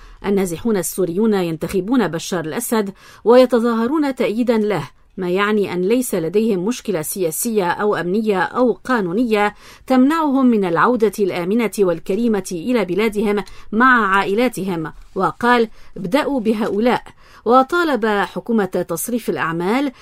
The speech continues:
بتفعيل عمل اللجنة الوزارية المنوط بها ملف النازحين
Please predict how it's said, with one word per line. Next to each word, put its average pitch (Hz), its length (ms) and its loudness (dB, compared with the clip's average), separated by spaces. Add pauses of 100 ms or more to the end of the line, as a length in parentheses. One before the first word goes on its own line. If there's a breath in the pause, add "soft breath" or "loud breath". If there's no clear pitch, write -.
(200 loud breath)
بتفعيل 302 640 -2
عمل 208 300 0
اللجنة 202 440 -2
الوزارية 190 720 -2
المنوط 202 580 0
بها 214 380 0
ملف 175 540 -4
النازحين 175 680 -4